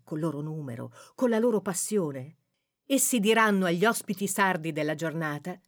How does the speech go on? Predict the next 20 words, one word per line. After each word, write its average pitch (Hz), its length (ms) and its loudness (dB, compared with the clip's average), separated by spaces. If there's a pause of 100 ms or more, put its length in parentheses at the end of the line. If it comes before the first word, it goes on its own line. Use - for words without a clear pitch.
(340)
i 208 120 -2
cui 170 220 -2
avi 170 260 2
furono 170 440 -4
cent'anni 196 560 0
fa 190 320 -2 (340)
fieri 262 360 2
compagni 190 680 2
dei 143 180 -2
nostri 175 420 -2
progenitori 170 760 0 (280)
in 262 140 6
imprese 214 460 4
di 180 120 2
altro 208 280 2
tipo 185 420 0
e 143 100 -6
di 147 140 -4
altra 175 260 -2
grandezza 143 680 -6